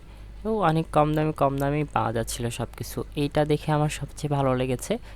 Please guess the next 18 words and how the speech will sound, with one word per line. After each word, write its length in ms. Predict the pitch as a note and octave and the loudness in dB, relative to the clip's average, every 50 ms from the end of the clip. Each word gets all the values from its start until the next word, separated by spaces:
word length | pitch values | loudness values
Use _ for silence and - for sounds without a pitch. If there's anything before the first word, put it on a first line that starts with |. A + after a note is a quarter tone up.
| - - | -6 -4
যে 80 | C3+ | -2
ছোটবেলায় 680 | C3 - - C#3+ C#3 - C#3 C#3+ D3 C#3+ D3 D3+ D3+ - - | -2 -2 -2 -2 0 0 0 0 2 2 2 2 0 0 0
অনেক 300 | B2+ C3+ C#3 D#3 E3 E3 - | 0 0 2 0 0 -4 -4
খাওয়া 240 | - - C3 B2 A#2+ | -4 -2 0 0 2
দাওয়া 180 | B2 B2 A#2+ A#2+ | 2 0 0 0
করেছি 520 | - B2 B2 A2+ A2 - - - B2 B2 | 0 -2 -4 -4 -4 -4 -4 -2 -2 -2
এগুলো, 360 | B2 A#2+ B2 B2+ C#3+ E3 E3+ | 0 0 0 -2 -2 -2 -2
নানা 300 | D3 B2+ B2+ B2 B2 B2 | -2 -2 -2 -2 0 0
নানি 200 | B2+ B2 B2 B2 | 0 0 0 0
নিয়ে 340 | B2+ C3 B2+ B2+ B2+ B2+ B2+ | 0 -2 -2 -2 -2 -2 -2
আসতো, 500 | B2 B2 B2+ B2 - - - A#2 B2 B2+ - - - - - - - - - - | -2 -2 -4 -6 -8 -6 -4 -2 -2 -4 -6 -10 -14 -14 -14 -16 -16 -14 -10 -6
না 220 | C3 B2+ B2 B2 B2 | -2 0 0 0 0
মামা 380 | B2+ B2+ B2+ B2+ B2 B2+ C3 | 0 0 2 2 2 2 2
নিয়ে 200 | C3 C3 C3 B2+ | 0 0 0 0
আসতো, 320 | B2 B2 - - - B2 - | -2 -2 -6 -6 -6 -6 -6
খাইতাম। 560 | - - A#2 B2 B2 - A#2+ A2 A2 A#2+ C3+ - - - - - - - - - - - - - - - - - - - - - - - - | -4 -4 -4 -4 -4 -2 -2 -2 -2 -4 -6 -12 -14 -16 -16 -16 -16 -16 -16 -16 -16 -14 -14 -12 -12 -14 -14 -14 -14 -14 -14 -12 -12 -10 -6
এই 240 | D3 C#3 C#3 C3+ C#3 | -4 -2 -2 0 0
হচ্ছে, 420 | C3+ C3 - - - C#3 C#3 - | -2 -4 -6 -8 -6 -4 -4 -4